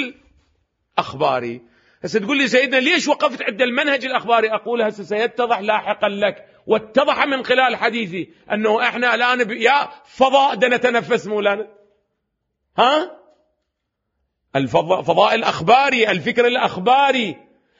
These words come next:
هسه لابد أن نعرف هذا ال-، هاي الظروف حتى نعرف أنه نحن نعيش نفس ظروفهم، حتى نتنفس أو نأخذ هذا الفكر أو تبدلت ظروفنا.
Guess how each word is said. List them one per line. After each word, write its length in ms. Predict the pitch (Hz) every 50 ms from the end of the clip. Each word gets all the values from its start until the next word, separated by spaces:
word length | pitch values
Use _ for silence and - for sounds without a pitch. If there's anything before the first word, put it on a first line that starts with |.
| _ _
هسه 280 | - 254 269 - 311 294
لابد 480 | 285 285 277 277 269 349 359 330 330
أن 220 | 339 311 311 302 302
نعرف 420 | 339 359 320 330 320 302 240 190
هذا 640 | 214 208 226 254 277 277 269 269 269 262 269 285
ال-، 200 | 285 277 277 277 - - _ - -
هاي 220 | 175 220 254 262 262
الظروف 720 | 254 - 214 226 277 285 311 359 403 427 427 - - - - - - - - - - _
حتى 300 | _ - 214 214 - -
نعرف 420 | 208 190 185 226 240 - 247 226 -
أنه 300 | - 185 190 180 165 170
نحن 280 | 175 196 185 202 202
نعيش 360 | 185 180 151 180 208 - - 170
نفس 260 | 160 170 196 - 262
ظروفهم، 1300 | 240 208 196 226 262 269 269 254 190 - 226 240 254 254 254 254 254 247 247 247 247 247 254 277 233 - _ _ _ _ _ _ _ _ _ _ _
حتى 840 | - - - 202 233 - - - - _ _ 226 226 226 220 220 214
نتنفس 840 | 208 214 220 214 - 220 214 220 214 - - - - 214 220 - 226
أو 300 | - - 208 208 214 214
نأخذ 440 | 208 220 - - - - 214 202
هذا 340 | 220 196 196 208 214 208 214
الفكر 460 | 214 202 - - 220 220 214 220 -
أو 120 | - 180 165
تبدلت 600 | - 175 175 160 190 170 151 160 175 170 165 170
ظروفنا. 520 | 139 151 160 165 151 - 139 147 143 147